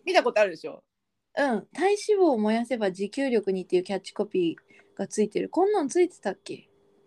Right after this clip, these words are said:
Speaker 1: あ、エネルギーを保つ系、保つ系なんだっけ？燃やす系か。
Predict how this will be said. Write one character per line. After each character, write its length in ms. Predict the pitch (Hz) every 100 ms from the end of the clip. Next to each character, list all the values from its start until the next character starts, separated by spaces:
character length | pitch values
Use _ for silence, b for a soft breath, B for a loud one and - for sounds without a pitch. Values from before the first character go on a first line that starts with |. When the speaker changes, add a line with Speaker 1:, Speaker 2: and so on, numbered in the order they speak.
| _ _ _ _ _ _ _ _ _ _ _ _ -
Speaker 1:
あ、 180 | 214 247
エ 60 |
ネ 140 | 302 381
ル 140 | 415
ギ 260 | 349 339 294
ー 20 |
を 120 | 226 226
保 220 | 254 311
つ 140 | -
系、 320 | - 330 311 -
保 200 | 254 294
つ 120 | -
系 220 | 339 320
な 80 | 320
ん 80 | 240
だ 60 |
っ 40 | 190
け？ 100 | 175
燃 180 | 214 294
や 80 |
す 120 | 339 -
系 180 | 339
か。 260 | 302 233